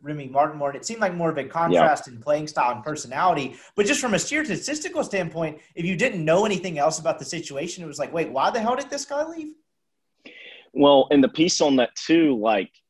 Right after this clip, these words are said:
Speaker 2: is I, I think you're right, I, th-, and there obviously can be more to it than just that, um, but they, with Romello,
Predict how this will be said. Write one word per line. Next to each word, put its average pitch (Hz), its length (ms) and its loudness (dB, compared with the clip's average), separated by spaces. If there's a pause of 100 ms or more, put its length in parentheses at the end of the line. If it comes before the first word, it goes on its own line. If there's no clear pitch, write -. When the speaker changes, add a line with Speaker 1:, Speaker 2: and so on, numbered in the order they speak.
Speaker 2:
is 110 460 -2
I, 113 180 -2
I - 20 -14
think 151 260 -6
you're 131 120 0
right, 110 560 2
I, 101 180 -6 (160)
th-, - 260 -4
and 107 140 2
there 104 300 2
obviously 101 500 2
can 92 140 -4
be 95 120 0
more 95 300 4
to 98 260 0
it 98 160 2
than 87 360 -6
just 95 320 -2
that, 92 340 6 (100)
um, 87 300 0 (160)
but 113 380 6 (680)
they, 170 720 4
with 123 240 0
Romello, 104 840 0